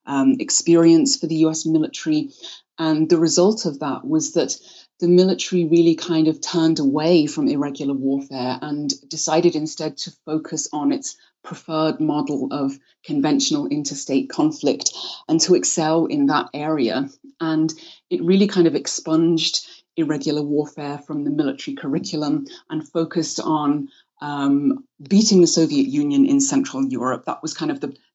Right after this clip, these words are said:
the preferred model of warfare. And so the nine eleven attack was really disruptive in this respect, because I think it made, uh, senior U S policymakers realize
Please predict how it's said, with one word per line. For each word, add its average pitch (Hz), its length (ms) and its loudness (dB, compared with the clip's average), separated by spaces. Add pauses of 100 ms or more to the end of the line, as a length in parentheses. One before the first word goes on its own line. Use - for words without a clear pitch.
(100)
the 147 240 -4
preferred 139 580 -4
model 131 480 2
of - 160 -14
warfare. 131 540 -8 (960)
And 180 280 6
so 180 540 4 (460)
the 196 80 0
nine 196 260 4
eleven 180 340 4
attack 156 460 -4
was 160 160 -6
really 175 220 4
disruptive - 760 -6 (420)
in 156 140 0
this 147 200 -4
respect, - 500 -6
because 165 320 -6
I 175 120 0
think 180 400 0
it - 100 -4
made, 160 540 6 (560)
uh, 147 200 -6
senior 196 440 6
U 165 200 4
S 165 140 -4
policymakers 143 800 -2
realize 139 640 0